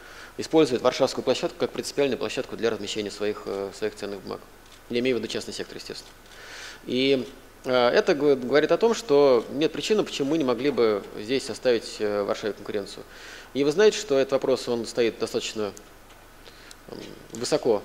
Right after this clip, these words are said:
в повестке дня. Вы знаете, что было, э, целый ряд принято в этом смысле, э, решений. В частности, вот сейчас, вот буквально там, днями должна быть внесена в правительство программа,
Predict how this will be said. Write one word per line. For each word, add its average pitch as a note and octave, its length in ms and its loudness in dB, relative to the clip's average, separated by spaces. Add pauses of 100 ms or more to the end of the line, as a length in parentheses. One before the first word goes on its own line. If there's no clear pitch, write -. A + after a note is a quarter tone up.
(120)
в - 40 -20
повестке A2 420 0 (320)
дня. D#3 240 0 (160)
Вы G#2+ 160 -2
знаете, D3+ 300 0
что A2 160 -6
было, A2+ 280 0 (640)
э, G2+ 580 0
целый A#2+ 220 4
ряд A2+ 140 2
принято G#2 340 -6
в G#2+ 60 -4
этом G#2 120 -6
смысле, G2+ 540 -4 (480)
э, G#2+ 240 -4
решений. D3 380 0
В - 40 -8
частности, C#3+ 460 -2 (540)
вот A2+ 160 -2
сейчас, D#3+ 320 0
вот A2+ 100 0
буквально A2 460 0 (180)
там, F#2+ 220 -14
днями C#3 240 0
должна G#2+ 260 0
быть G2 140 -6
внесена A2 280 -6
в - 40 -8
правительство G#2 400 -4
программа, G#2+ 440 -4